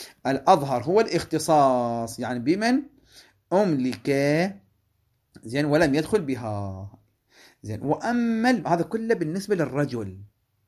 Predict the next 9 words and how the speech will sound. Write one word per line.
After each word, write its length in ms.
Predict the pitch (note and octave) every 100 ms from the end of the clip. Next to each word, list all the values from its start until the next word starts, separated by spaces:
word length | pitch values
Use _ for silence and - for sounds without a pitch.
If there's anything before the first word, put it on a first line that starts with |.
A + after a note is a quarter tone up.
| _ _ _ _ -
إذا 600 | C3 C#3+ C#3 A2+ G#2 G2 -
كان 360 | - C3+ B2 G#2
غير 280 | A2 C#3 D#3
محصن 800 | E3 - - C3+ B2+ A#2 G#2+ G#2+ - _ _ _ _ _ _ _
وزنى 1040 | A2 A#2+ A#2 G#2 C3 F3+ F3+ D3 C#3 D3+ F#3+ - _ _ _ _ _ _ _ _ _ _ _ _ _
فالجلد 680 | - D#3 C3 A2+ G3 G#3+ A#3 B3+ G4 -
ما 200 | F3 A3
بي 160 | A2+ A2+
مجال، 580 | G#2+ G2 G#2+ E2+ D#2+